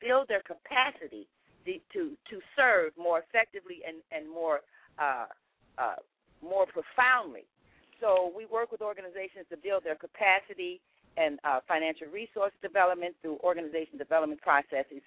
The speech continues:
fundraising, and grant proposal writing. We also work with organizations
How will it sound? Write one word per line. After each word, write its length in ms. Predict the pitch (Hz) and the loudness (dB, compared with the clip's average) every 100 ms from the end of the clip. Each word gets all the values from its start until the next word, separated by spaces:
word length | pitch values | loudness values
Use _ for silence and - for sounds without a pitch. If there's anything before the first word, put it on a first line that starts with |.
| 175 | -2
fundraising, 640 | 165 156 143 139 131 127 | 0 0 -2 -2 -10 -14
and 80 | 123 | -4
grant 220 | 147 139 | -2 -2
proposal 440 | - - 156 160 | -4 2 2 2
writing. 380 | 160 151 151 151 156 _ _ - _ | 4 4 4 0 -10 _ _ -20 _
We 80 | 160 | 4
also 400 | 165 170 - 170 | 4 4 0 -8
work 240 | 156 170 | -4 -6
with 140 | - 170 | -6 -6
organizations 720 | 160 160 151 151 156 - 147 | -6 -6 -8 -8 -8 -10 -14